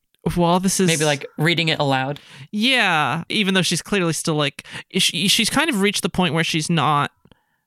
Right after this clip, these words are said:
Speaker 1: um, unconscious, but she's just, like, asleep.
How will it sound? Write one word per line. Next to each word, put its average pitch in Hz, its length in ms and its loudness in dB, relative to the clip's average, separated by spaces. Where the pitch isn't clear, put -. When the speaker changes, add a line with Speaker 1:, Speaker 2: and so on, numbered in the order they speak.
Speaker 1:
um, 139 540 2
unconscious, 160 520 0
but 151 120 -4
she's - 180 -2
just, - 160 -2
like, 135 140 -2
asleep. - 640 -2